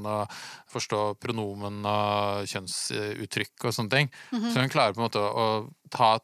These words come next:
Speaker 1: noe som ikke er noe nazi-anliggende, og gjøre det
Speaker 2: <laughs>
Speaker 1: nazi-, hun, hun brunbeiset Tumblr, rett og slett.
Speaker 2: <laughs>
Speaker 1: Jeg sier det her. Dere hørte det her først. <laughs> J K Rowling brunbeiset Tumblr. Så det er femte episode.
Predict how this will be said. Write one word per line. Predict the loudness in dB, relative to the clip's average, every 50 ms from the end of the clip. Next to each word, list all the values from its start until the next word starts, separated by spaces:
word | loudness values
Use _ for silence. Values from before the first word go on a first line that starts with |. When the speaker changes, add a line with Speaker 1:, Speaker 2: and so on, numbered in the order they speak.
| _ _ -8
Speaker 1:
noe | -6 -4 -4 -4
som | -4 -4 -6
ikke | -6 -8 -10 _ -4 -2 0
er | 2 2 2 2 0 -2 -4 -8 -8
noe | -8 -8 -6 -4 -2
nazi-anliggende, | 0 2 2 2 0 -2 -4 -4 -6 -6 -8 -8 -8 -8 -6 -2 -2 0 0
og | 0 2
gjøre | 2 2 2 2 0 -2 -4 -2
det | 0 2 2 4 2 2 2 4 4 4
Speaker 2:
<laughs> | 4 2 -4 -2 2 4
Speaker 1:
nazi-, | 4 4 4 2 0 4 4
hun, | 4 4 4 4 4
hun | 4 4 6
brunbeiset | 6 6 6 8 6 6 4 4 4 4 4 4 2 0 2 2 2 2 0 -6 -2
Tumblr, | 0 0 2 2 4 4 4 4 2 0 0
rett | 0 0 4 6
og | 6
slett. | 8 8 8 6 6
Speaker 2:
<laughs> | 6 2 4 6 4 4 6 6 4 4 6 4 4 6 6 4 4 6 4 4
Speaker 1:
Jeg | 6 6 4
sier | 6 6 6 8 8
det | 8
her. | 8 8 8 6 4
Dere | 4 4 6
hørte | 6 6 6 6 6
det | 6 6
her | 6 6 6
først. | 4 4 4 2 2 2 2 2 2 4
<laughs> | 2 2 0 -2 2 4 6
J | 6 8
K | 8 8 8
Rowling | 8 8 6 6 4 4 4 2 2 4 6
brunbeiset | 8 10 10 10 10 8 6 4 4 4 4 4 4 4 6 4 2 -2 -4 -2
Tumblr. | 0 0 0 2 2 2 2 2 0 -4 _ _ _ _ -16 -14 -12 -12 -12 -12 -6 -4
Så | 0 2 4
det | 6 6
er | 6 6
femte | 4 2 2 2 0 -2
episode. | -2 -2 -2 0 2 4 4